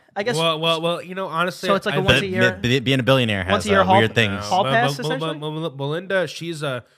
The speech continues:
Speaker 2: she's part of a power couple. Like, she is also, like, they, they do a lot of, like, charity work together, and, like, she's a very big part of the entire thing. So maybe that's his, like, you know, like, that's his, like, just, like,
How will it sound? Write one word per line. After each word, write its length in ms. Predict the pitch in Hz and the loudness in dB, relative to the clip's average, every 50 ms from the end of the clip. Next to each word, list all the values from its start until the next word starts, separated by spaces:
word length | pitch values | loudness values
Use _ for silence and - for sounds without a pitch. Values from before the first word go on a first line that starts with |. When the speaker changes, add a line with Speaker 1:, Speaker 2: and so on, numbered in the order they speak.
| _ _ _ _ | _ _ _ _
Speaker 2:
she's 280 | - - - 175 165 | -16 -14 -10 -10 -10
part 340 | 139 - - - 143 135 123 | -12 -10 -8 -4 -4 -4 -4
of 80 | 113 104 | -6 -10
a 60 | 104 - | -12 -12
power 380 | - - 110 107 104 98 95 - | -6 -4 -4 -2 -4 -6 -10 -14
couple. 360 | - 90 80 _ 76 78 76 | -18 -20 -20 _ -20 -20 -18
Like, 180 | 95 98 95 - | -18 -18 -18 -16
she 280 | - - 131 131 131 | -16 -12 -12 -10 -10
is 140 | 123 110 101 | -12 -12 -12
also, 380 | 107 101 104 101 - 113 107 101 | -10 -10 -10 -10 -12 -14 -12 -12
like, 240 | 98 95 95 _ - | -12 -14 -14 _ -10
they, 160 | 113 113 110 | -10 -10 -8
they 160 | 104 113 110 | -6 -8 -8
do 160 | 113 120 110 | -8 -10 -14
a 20 | 101 | -12
lot 240 | 98 98 98 101 | -10 -8 -8 -8
of, 240 | 101 95 90 92 87 | -8 -10 -16 -20 _
like, 160 | 98 101 95 | -20 -20 -20
charity 420 | _ - - 107 98 107 113 113 123 | _ -14 -10 -8 -6 -6 -6 -8 -10
work 280 | 120 120 123 120 120 _ | -10 -8 -10 -10 -10 _
together, 500 | - 131 123 131 135 135 143 147 156 147 _ _ _ _ _ | -16 -12 -10 -8 -8 -6 -8 -8 -10 -12 _ _ _ _ _
and, 120 | - 104 104 | -16 -12 -10
like, 160 | 101 98 - | -10 -10 -10
she's 300 | - - 135 131 123 110 | -10 -10 -10 -8 -8 -10
a 40 | 107 | -12
very 320 | 104 98 117 113 107 107 110 | -14 -10 -8 -8 -6 -8 -10
big 240 | 104 110 107 92 | -12 -16 -18 -20
part 320 | _ - - 104 107 110 - | _ -14 -12 -10 -10 -12 -14
of 200 | 95 95 92 101 | -18 -20 -20 -18
the 120 | 101 101 95 | -16 -14 -14
entire 460 | 92 95 - - 98 98 95 95 92 | -16 -16 -14 -12 -10 -10 -10 -12 -14
thing. 420 | - - - 107 110 120 143 160 - _ _ _ _ _ | -16 -14 -12 -12 -12 -12 -14 -18 -20 _ _ _ _ _
So 180 | _ - 123 110 | _ -14 -12 -12
maybe 380 | 110 113 123 131 127 123 117 | -6 -4 -4 -4 -4 -4 -8
that's 380 | 110 104 120 120 117 117 - - | -6 -2 0 0 0 -2 -4 -14
his, 180 | - 110 95 92 | -20 -20 -18 -14
like, 320 | 98 98 92 92 87 - | -12 -12 -12 -12 -14 -16
you 80 | 107 101 | -16 -16
know, 320 | 92 90 87 82 85 80 _ _ _ _ _ _ _ _ _ _ - | -14 -16 -18 -18 -20 -20 _ _ _ _ _ _ _ _ _ _ -12
like, 180 | 110 107 101 - | -12 -12 -10 -6
that's 240 | - 123 127 - - | -4 -4 -4 -6 -8
his, 180 | 127 117 101 | -14 -12 -10
like, 200 | 113 107 101 92 | -10 -10 -10 -10
just, 200 | - 107 101 - | -14 -18 -16 -14
like, 180 | 107 95 92 | -14 -14 -14